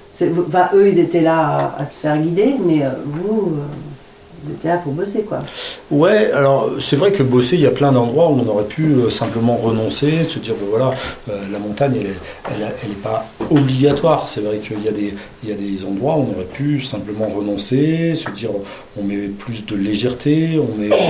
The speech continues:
Speaker 2: <coughs> moins d'engagement. Euh, nous, on a fixé la barre de, de s'engager. Je pense à ces refuges non gardés, je pense à ces itinéraires qui sont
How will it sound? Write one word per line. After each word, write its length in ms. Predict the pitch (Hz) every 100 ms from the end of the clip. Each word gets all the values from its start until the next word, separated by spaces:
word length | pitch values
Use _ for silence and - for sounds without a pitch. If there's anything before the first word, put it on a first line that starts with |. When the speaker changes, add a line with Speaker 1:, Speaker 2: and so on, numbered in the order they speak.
| 147
Speaker 2:
<coughs> 260 | - 110
moins 140 | 113 123
d'engagement. 720 | 120 120 120 117 123 160 - - - - - 113
Euh, 220 | 104 101 98 95 95 104 98 98 104 101
nous, 140 | 123 151
on 180 | 147 123
a 160 | 117
fixé 460 | 113 - 123 - 135
la 120 | 117
barre 280 | 110 143 147
de, 220 | 120 113 110 - - -
de 60 | 104
s'engager. 920 | - 127 123 120 135 170 185 185 180 - -
Je 120 | - -
pense 220 | 117 110
à 40 | -
ces 180 | - 110
refuges 340 | 110 107 117
non 120 | 117
gardés, 560 | 117 120 131 151 170 175 - - -
je 100 | - -
pense 220 | 113 -
à 40 | 107
ces 300 | - 104 120
itinéraires 480 | 120 127 120 127
qui 140 | 127 -
sont 360 | - 107 107